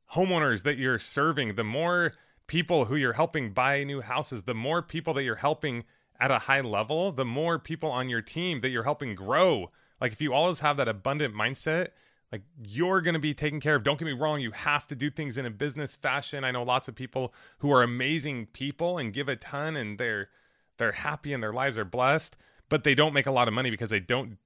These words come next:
have that business sense part. You gotta have both, right? But I have no doubt that with the right systems, processes, team, and then just serving at that high level, like, I'll be fine. But the funny thing is, like, you kinda get to a point after a while where the money doesn't even matter.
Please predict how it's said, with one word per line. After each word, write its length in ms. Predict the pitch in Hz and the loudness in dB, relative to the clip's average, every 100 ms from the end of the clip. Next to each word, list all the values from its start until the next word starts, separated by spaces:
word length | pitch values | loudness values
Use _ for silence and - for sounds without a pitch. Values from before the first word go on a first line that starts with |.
| - | -2
have 200 | 123 110 | 0 4
that 300 | 107 107 90 | 2 2 0
business 420 | 117 120 160 165 | 0 0 -2 -2
sense 420 | - 156 180 202 | 2 2 2 0
part. 240 | - 185 196 | 4 4 6
You 80 | |
gotta 140 | 131 151 | 2 4
have 160 | 160 | 4
both, 340 | 147 101 - - _ _ - | 4 2 0 -20 _ _ -6
right? 380 | 123 131 156 - - _ - | 2 4 4 0 -16 _ 0
But 200 | 135 123 | 2 4
I 60 | 127 | 4
have 220 | 151 107 | 2 2
no 280 | 117 131 135 | 0 0 2
doubt 480 | 117 113 101 104 _ - | 4 6 4 2 _ -6
that 100 | 127 | -2
with 100 | 107 | -2
the 80 | 117 | 2
right 220 | 117 107 | 2 2
systems, 340 | - - 143 | -2 -4 -6
processes, 520 | - 143 139 127 107 - | 0 0 0 -6 -8 -8
team, 460 | 139 135 113 107 - _ _ _ _ 117 | -6 -2 -2 -4 -10 _ _ _ _ -2
and 160 | 113 | 0
then 380 | 113 110 107 107 107 | 2 0 -2 -6 -8
just 260 | 120 - | -6 -6
serving 360 | - 131 127 120 | 0 0 0 -2
at 140 | 107 | 0
that 160 | 104 101 | 0 0
high 140 | 110 | 0
level, 180 | 110 98 | 0 2
like, 180 | 90 - - | 0 -2 -8
I'll 100 | 127 | -6
be 120 | 123 | -6
fine. 320 | - 123 123 | -2 0 2
But 100 | 98 | 0
the 80 | 104 | -2
funny 260 | - 160 160 | 0 0 0
thing 180 | - 139 | -2 -2
is, 160 | 156 | 0
like, 240 | 120 - - _ _ _ _ _ _ - | 2 0 -6 _ _ _ _ _ _ -12
you 100 | 123 | -10
kinda 220 | 131 170 | -4 -2
get 140 | 160 | -2
to 80 | 139 | -4
a 20 | |
point 220 | 104 139 143 | -6 -2 -2
after 180 | 123 | -2
a 40 | 120 | -2
while 140 | 123 | 0
where 100 | 107 | 0
the 60 | 95 | -4
money 240 | 110 131 | -4 -6
doesn't 180 | 139 123 | -6 -6
even 140 | 104 | -8
matter. 480 | 95 98 127 143 151 | -8 -8 -4 -4 -6